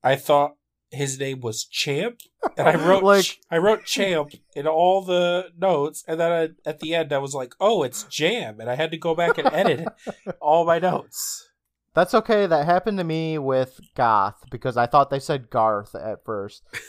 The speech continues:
Speaker 2: and it took probably about halfway through the episode, and in, when I'm reading my notes for the, for the episode when we recorded, I called him Garth,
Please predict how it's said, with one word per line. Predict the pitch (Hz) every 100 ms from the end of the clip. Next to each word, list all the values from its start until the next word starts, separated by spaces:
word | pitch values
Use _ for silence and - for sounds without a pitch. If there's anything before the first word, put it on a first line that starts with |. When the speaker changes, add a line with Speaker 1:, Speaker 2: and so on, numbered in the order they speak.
| 143
Speaker 2:
and | 156
it |
took | 160 185 -
probably | 190 185
about | 175 131
halfway | 143 143 151
through | 143 139
the | 123
episode, | 139 156 - 110 104 104 _ _
and | 127 131
in, | 117 151 151 151 143 - - _ _
when | 131 143
I'm | 139
reading | 147 160 151
my | 143 127
notes | 127 135 131 -
for | 131
the, | 120 107 98 - -
for | 120
the | 110
episode | 120 123 123 113 107 104 _ _ _ _ _
when | 123
we | 113
recorded, | 110 107 - 117 110
I | 98
called | 101 117 110
him | 110 98
Garth, | 92 90 95